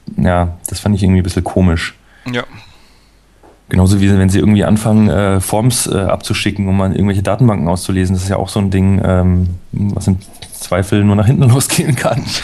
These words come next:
Speaker 2: <laughs> Ja. Das, äh, sollte man auch eher lassen, ne? Das stimmt, ja. Genau. Was haben wir dann? Die Internetkapitäne, äh, haben ge-, äh,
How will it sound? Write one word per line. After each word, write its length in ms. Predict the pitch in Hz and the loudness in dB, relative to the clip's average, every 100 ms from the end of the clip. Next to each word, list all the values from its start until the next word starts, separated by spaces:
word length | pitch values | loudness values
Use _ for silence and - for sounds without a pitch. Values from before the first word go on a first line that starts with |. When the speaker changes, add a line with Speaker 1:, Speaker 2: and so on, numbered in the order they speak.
| - - | -10 -6
Speaker 2:
<laughs> 380 | 185 - 165 - 147 | -6 -6 -10 -12 -14
Ja. 80 | 151 - - - 151 - 170 170 156 - - - - 165 - - | -14 -10 -10 -6 -6 -4 -4 -4 -6 -12 -20 -18 -12 -10 -10 -16
Das, 240 | - - | -20 -20
äh, 160 | - 127 | -12 -8
sollte 260 | 123 143 | -6 -8
man 120 | 131 123 | -10 -16
auch 200 | 127 - | -18 -14
eher 200 | 123 113 | -12 -10
lassen, 260 | 107 101 | -10 -10
ne? 100 | 104 | -14
Das 120 | 110 | -14
stimmt, 260 | - 110 92 | -16 -16 -14
ja. 140 | 95 101 - - _ _ _ _ _ _ _ _ _ - | -16 -16 -20 -20 _ _ _ _ _ _ _ _ _ -18
Genau. 300 | 147 123 90 - _ - - - | -12 -10 -10 -14 _ -20 -20 -10
Was 160 | 139 | -6
haben 60 | 190 | -4
wir 80 | 151 | -2
dann? 160 | 123 | -4
Die 100 | 123 | -6
Internetkapitäne, 840 | 202 226 170 143 127 123 117 87 - | -4 -4 -4 -8 -8 -8 -10 -10 -6
äh, 60 | 131 | -2
haben 560 | 135 127 123 135 135 | -2 -2 -4 -6 -6
ge-, 300 | 123 117 120 | -10 -8 -6
äh, 100 | 117 | -6